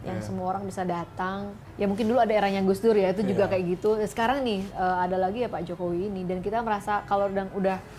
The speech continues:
Speaker 1: berdialog sama beliau tuh nggak merasa beliau kepala negara. Ya kita menghormati dan deg-degan juga nih duduk sama kepala negara, tapi dia memperlakukan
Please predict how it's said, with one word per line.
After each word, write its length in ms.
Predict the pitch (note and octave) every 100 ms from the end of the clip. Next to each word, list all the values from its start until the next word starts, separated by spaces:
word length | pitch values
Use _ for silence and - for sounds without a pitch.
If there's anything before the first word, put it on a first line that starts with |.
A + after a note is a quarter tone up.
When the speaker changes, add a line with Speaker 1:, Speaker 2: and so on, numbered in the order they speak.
| -
Speaker 1:
berdialog 540 | - F#3+ F#3+ F#3+ F#3+ F#3+
sama 180 | F#3+ F#3
beliau 240 | F#3 G3
tuh 120 | G3+
nggak 180 | A#3 F#3+
merasa 300 | G3 G3 G#3
beliau 220 | G3 G3 G3
kepala 260 | F#3+ G3
negara. 440 | F#3+ G3+ B3+ G#3+ G#3
Ya 120 | G3+
kita 180 | C4 D4+
menghormati 800 | C4 B3 A3 G#3+ A#3+ B3+ C#4+ D4+ - - - - -
dan 280 | G#3+ G#3+ G#3+
deg-degan 380 | G#3 G3+ A3
juga 220 | G#3 G#3 C4+
nih 140 | D4
duduk 160 | A3+ A3
sama 140 | A3+
kepala 200 | G3+ G#3+
negara, 280 | G#3 G3 A3+
tapi 220 | B3 B3+
dia 100 | D4
memperlakukan 720 | C#4+ C4+ C4 A#3+ A#3 A#3+ A3+